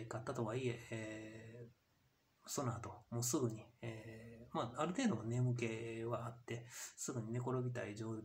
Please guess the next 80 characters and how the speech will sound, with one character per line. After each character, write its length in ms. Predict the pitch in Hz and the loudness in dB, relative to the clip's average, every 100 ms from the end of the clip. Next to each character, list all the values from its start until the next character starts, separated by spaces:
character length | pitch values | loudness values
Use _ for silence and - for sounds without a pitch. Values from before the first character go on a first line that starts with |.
| - | -4
態 200 | 110 113 | -4 -2
だ 80 | |
っ 60 | 104 | -4
た 100 | 117 | -4
ん 80 | 101 | -4
で 60 | |
す 60 | 98 | -4
け 100 | 107 | -4
ど 80 | 104 | -6
も、 500 | 107 113 117 120 123 131 | -8 -10 -12 -12 -12 -6
ま 80 | 147 | -2
あ、 60 | 131 | 0
そ 140 | - | 2
の 80 | 170 | 2
後、 240 | 123 113 120 120 - _ _ _ _ - | 2 0 -4 -8 -16 _ _ _ _ -4
あ 80 | 135 | -2
る 60 | |
程 160 | 131 180 | 6 6
度 60 | 113 | 8
い 80 | |
ろ 100 | 123 | 4
ん 20 | 151 | 2
な 80 | |
こ 100 | 120 | 0
と 120 | 120 120 | -2 -2
を 40 | |
し 80 | - | -2
て 80 | 131 | 0
か 160 | 147 | 2
ら 160 | 160 151 | 2 2
寝 120 | 135 | 0
転 200 | 131 147 | 0 2
ん 80 | 120 | 2
だ 80 | 104 | 0
ん 60 | |
で 80 | 104 | -4
す 100 | 104 | -4
け 100 | 113 | -4
ど 40 | 107 | -4
も、 140 | 113 | -2
も 140 | 117 | 0
う 40 | 120 | 2
そ 140 | 143 | 2
の 80 | 143 | 0
頃、 260 | 143 120 120 - - - - | 2 0 0 -6 -6 -8 -2
あ 100 | 127 | 2
ま 120 | 123 | 6
り 60 | |
眠 200 | 123 127 | 6 4
気 100 | 123 | 4
が 80 | 127 | 4
な 100 | 120 | 6
く 80 | 120 | 4
て 100 | 123 | 0
と、 180 | 110 113 | -4 0
あ 80 | - | 2
と、 260 | 175 160 | 4 4
ま 280 | 156 160 117 | 4 4 4
あ、 40 | 139 | 2
廊 160 | 156 | 0
下 260 | 165 175 165 | 2 4 4
を、 240 | 165 - | 4 2
ま 180 | - 156 | 0 2
あ、 60 | 127 | 6
十 160 | 156 | 8
六 220 | 190 202 190 | 8 6 2
時 100 | - | 4
台 180 | 127 | 4
な 60 | 101 | 2
ん 80 | 101 | 0
で 80 | 98 | -2
す 100 | - | -2
け 60 | |
ど 100 | 110 | -2
も、 220 | 107 104 - - _ _ - _ - | -4 -10 -14 -20 _ _ -20 _ -4
十 180 | 123 143 | 0 2
六 180 | 147 139 | 2 2
時 140 | 135 127 | 0 0
前 120 | 127 | 2
後、 200 | 110 101 | 2 -2